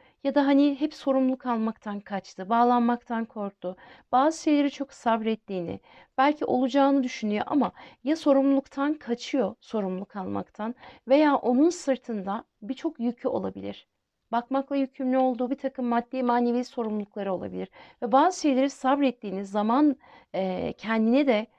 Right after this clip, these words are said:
size de bir zaman tanıdığını söylemekte. Aslında en iyi şey burada ne biliyor musunuz? Size yaptığı haksızlığın farkında olması.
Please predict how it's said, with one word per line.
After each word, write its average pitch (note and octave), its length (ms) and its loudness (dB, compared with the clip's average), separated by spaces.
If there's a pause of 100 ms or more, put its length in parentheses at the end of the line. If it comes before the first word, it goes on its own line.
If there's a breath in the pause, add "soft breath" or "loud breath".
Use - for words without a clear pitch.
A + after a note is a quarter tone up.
(180)
size A3+ 340 -2
de C4 100 2
bir A#3 40 -4
zaman A3+ 360 0
tanıdığını F#3 500 -10
söylemekte. - 720 -14 (760 loud breath)
Aslında C4 380 -4
en E4+ 140 2
iyi D#4+ 140 6
şey A#3 300 -2
burada A#3 200 -4
ne C4+ 140 2
biliyor - 220 -8
musunuz? - 480 -16 (220)
Size C4 280 -2
yaptığı D4+ 400 2
haksızlığın B3+ 580 -2
farkında G#3 600 -4
olması. F3+ 520 -8